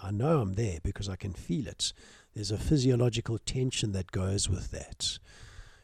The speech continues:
And, um, very typically what I will do is I will start with my breathing, and I'll slow it down. I'll do what's called a six-count breath that maybe we can go into sometime, which is a way of really, I guess, centering the self physio-,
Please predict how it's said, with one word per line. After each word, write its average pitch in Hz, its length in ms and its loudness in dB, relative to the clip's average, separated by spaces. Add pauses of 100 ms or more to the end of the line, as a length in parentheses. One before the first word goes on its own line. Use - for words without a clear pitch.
(140)
And, 113 380 0
um, 113 320 2
very 151 300 8
typically - 540 4
what 107 180 4
I 104 140 0
will 101 200 2
do 110 400 4
is 107 220 -2
I 110 160 -4
will 107 160 2
start - 420 0
with 123 160 0
my 104 140 -2
breathing, 90 600 -2 (720)
and 107 140 0
I'll 113 140 2
slow 156 340 6
it 127 140 2
down. 120 420 0 (380)
I'll 110 120 0
do 127 200 6
what's 127 180 4
called 131 260 6
a - 40 2
six-count - 640 2
breath 87 220 2
that - 180 -6
maybe 101 300 4
we 101 100 4
can 107 160 -6
go 95 160 -2
into 110 340 2
sometime, 82 800 -2 (600)
which 110 260 -2
is 104 120 0
a 110 80 2
way 127 320 6
of 104 220 4
really, 110 340 4
I 92 100 -2
guess, 101 240 2
centering 120 520 2
the 101 100 0
self 95 320 -2
physio-, 104 540 0